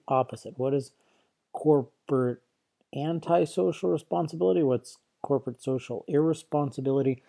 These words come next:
And it all, almost always amounts to capitalism. Capitalism is assumed to be antisocial.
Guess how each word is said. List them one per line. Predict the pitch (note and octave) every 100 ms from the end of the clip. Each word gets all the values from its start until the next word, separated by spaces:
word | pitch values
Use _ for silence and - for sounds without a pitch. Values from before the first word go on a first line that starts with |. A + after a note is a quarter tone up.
| - - - _ _
And | D#3 D#3
it | D#3
all, | F#3 G#3 G3 -
almost | - F#3+ F#3
always | E3+ D#3
amounts | C#3 C3+ C3+ C3+ - -
to | - - B2 A#2+ - - _ _ - _ -
capitalism. | - C#3+ C#3+ A#2+ - A2 - -
Capitalism | - C3+ C#3 C#3 B2+ B2 A#2 B2 B2
is | A#2+
assumed | - - C3+ B2 A#2+
to | -
be | A#2 B2 -
antisocial. | C3+ A#2+ - A2 - - F#3+ F3 - B2 -